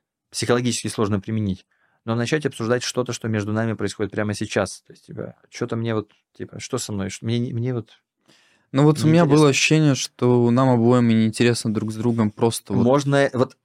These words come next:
Speaker 1: знаешь, насколько разговор станет интереснее и острее, если начинать обсуждать тот факт, что вам обоим неинтересно друг с другом, и вы тут сидите прямо сейчас?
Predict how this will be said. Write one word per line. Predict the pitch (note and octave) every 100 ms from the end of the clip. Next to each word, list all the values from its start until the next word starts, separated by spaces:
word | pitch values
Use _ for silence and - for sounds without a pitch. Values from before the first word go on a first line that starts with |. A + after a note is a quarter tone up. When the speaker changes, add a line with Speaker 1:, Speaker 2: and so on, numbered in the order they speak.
| _ _ -
Speaker 1:
знаешь, | G#2 D#3+ G#3+ F3
насколько | D#3 D3 C3 A#2+
разговор | A2+ A2+ A2+
станет | - A2+ A2 _ -
интереснее | C3 A#2 B2+ A#2+ C3 A#2 G#2 F#2+ F#2+
и | G2+
острее, | G2 - A#2 E3+ A2+
если | F#2+ G2 G2
начинать | G2+ G2+ - G#2 G2+
обсуждать | F#2 G2 G2 F#2
тот | -
факт, | D3 -
что | G2+
вам | F#2+ G2
обоим | G2 A2 G2+
неинтересно | G2 F#2+ G2 - F#2+
друг | F#2+
с | -
другом, | C#3 C#3+ G2
и |
вы | G2
тут | G#2+ -
сидите | G#2 F#2+ -
прямо | - F2+ F#2
сейчас? | - - - -